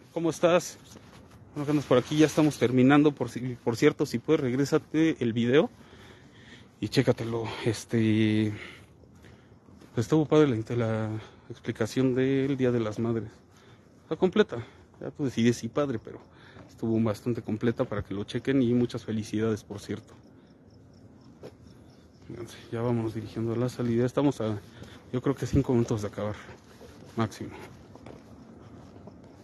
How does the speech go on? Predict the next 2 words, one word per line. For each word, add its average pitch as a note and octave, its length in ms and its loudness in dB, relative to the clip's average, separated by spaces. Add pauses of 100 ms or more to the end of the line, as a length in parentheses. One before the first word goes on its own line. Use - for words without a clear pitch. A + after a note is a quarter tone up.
(2750)
Completamente B2 680 -6
mat. A#2+ 220 -2